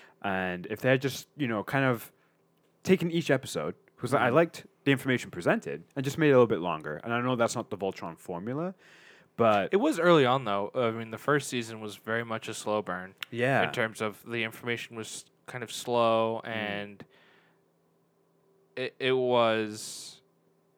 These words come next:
Speaker 3: deliberate in terms of how it was, is kind of developed, and they developed the characters a lot.
Speaker 1: Yeah.
Speaker 3: And I think, uh, the first season was a full, like, thirteen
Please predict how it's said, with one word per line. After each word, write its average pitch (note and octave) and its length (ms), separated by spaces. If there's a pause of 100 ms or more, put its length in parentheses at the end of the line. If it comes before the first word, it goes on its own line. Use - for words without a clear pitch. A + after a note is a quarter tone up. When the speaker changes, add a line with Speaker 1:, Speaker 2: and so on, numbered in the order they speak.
(280)
Speaker 3:
deliberate B2 560
in G#2+ 100
terms G#2 280
of G2 80
how G#2 240
it F2 40
was, G2+ 260
is A#2 180
kind G#2+ 200
of G2 60
developed, G2+ 380
and G#2 80
they G2+ 80
developed G#2 340
the - 60
characters F#2+ 540
a F#2+ 40
lot. F2+ 420
Speaker 1:
Yeah. G#2 320
Speaker 3:
And C3+ 80
I E3 60
think, A3 180
uh, C3+ 60
the C3+ 160
first G3+ 280
season D#3+ 280
was C3 260
a A#2 60
full, A2+ 480
like, G#2 220
thirteen G#2 840